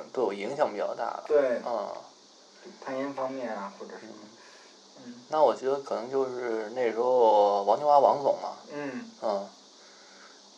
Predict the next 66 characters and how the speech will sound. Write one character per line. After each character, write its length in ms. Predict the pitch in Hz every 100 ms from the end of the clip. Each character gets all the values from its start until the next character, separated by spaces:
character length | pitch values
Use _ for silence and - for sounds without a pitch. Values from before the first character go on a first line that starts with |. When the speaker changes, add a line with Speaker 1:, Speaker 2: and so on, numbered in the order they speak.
| - -
Speaker 1:
那 100 | 135
时 80 | 120
候 220 | 127 127
是， 320 | 131 127 113 104
真 180 | 127
的 140 | 127 117
是 460 | 113 104 101 98 - - - - -
跟 140 | 143
他 440 | 139 135 135 127 127 - - - -
报 220 | - 107 98
了 100 | 98
一 100 | 104
个 180 | 101 101
就 180 | 101
是 120 | 101 98 95 92 - - - -
学 160 | - 101
习 120 | 101
班 120 | 101 101
儿 120 | 98
嘛， 120 | 98
那 80 | 101
时 60 | 104
候 60 |
奥-， 180 | - -
也 60 | 117
是 60 |
奥 140 | 98 110
莱 160 | 202
组 220 | - - 101
织 80 |
的 100 | 101
嘛。 140 | 101 98 -
Speaker 2:
啊， 280 | - - - -
Speaker 1:
嗯。 140 | 98 -
Speaker 2:
对， 60 | 123
他 80 | 160
在 80 | 147
奥 140 | 151
莱 100 | 135
开 180 | - 165
过 100 | 139
课。 260 | - - -
Speaker 1:
对， 120 | 139 117
对， 140 | 104 -
开 180 | - 107
过 140 | 104
课。 240 | - - - - - - - 311
Speaker 2:
春 200 | 339 349
水 100 | -
儿 100 | -
不 120 | -
就 180 | 508 151
也 180 | 107 - - -
Speaker 1:
对， 180 | 202 170
对， 180 | 139 117
对。 120 | 110 98 -
Speaker 2:
嗯。 160 | 120 117 113 -
Speaker 1:
就 220 | - 123 107
是， 60 |
就 200 | 101 127
是 80 | 113
一 100 | 117
块 180 | 123 123
儿 140 | 101
的 80 | 98
嘛。 100 | 92